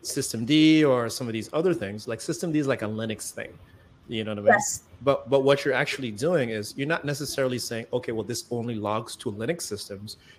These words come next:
Speaker 1: You're really just changing the format, like, what it actually looks like when it gets output to the,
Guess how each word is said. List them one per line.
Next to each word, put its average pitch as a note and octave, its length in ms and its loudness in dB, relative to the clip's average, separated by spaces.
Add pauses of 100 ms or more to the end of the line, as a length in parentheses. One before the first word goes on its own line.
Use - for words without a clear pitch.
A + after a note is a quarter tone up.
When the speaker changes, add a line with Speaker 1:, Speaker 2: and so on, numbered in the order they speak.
Speaker 1:
You're C3+ 120 2
really F3 160 4
just E3+ 220 -2
changing B2+ 480 -4
the G#2 100 -10
format, A#2+ 520 -2 (160)
like, A2 180 -4
what B2+ 220 0
it C3+ 80 0
actually B2 340 -2
looks A2+ 360 -4
like G#2 260 -4 (260)
when B2 140 -2
it A#2 80 -4
gets A2 420 -6 (100)
output A2+ 420 -2
to - 200 -6
the, A2 100 -6